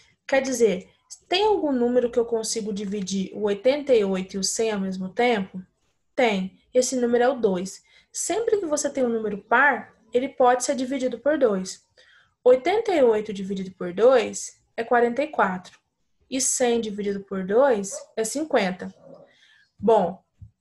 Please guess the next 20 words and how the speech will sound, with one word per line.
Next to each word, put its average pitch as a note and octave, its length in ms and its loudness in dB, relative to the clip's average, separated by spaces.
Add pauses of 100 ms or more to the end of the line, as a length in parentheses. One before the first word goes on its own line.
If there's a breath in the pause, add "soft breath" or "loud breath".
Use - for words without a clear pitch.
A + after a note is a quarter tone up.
(120)
quarenta G#4 460 4
e F#4 80 0
quatro A3 580 0 (120)
sobre C4 340 0
cinquenta, G3+ 720 -4
eu B3 160 2
posso E4 420 2
realizar A#3 400 0
outra C#4 300 0
divisão? G3+ 800 0
Sim, G#3+ 440 -4 (400)
por D4 200 0
dois A3+ 260 4
novamente. A#3 720 -4 (380)
Quarenta F#4 440 2
e E4 60 -2
quatro A3+ 400 -2
dividido F#3+ 380 -8
por F#3 200 -6
dois G#3+ 600 2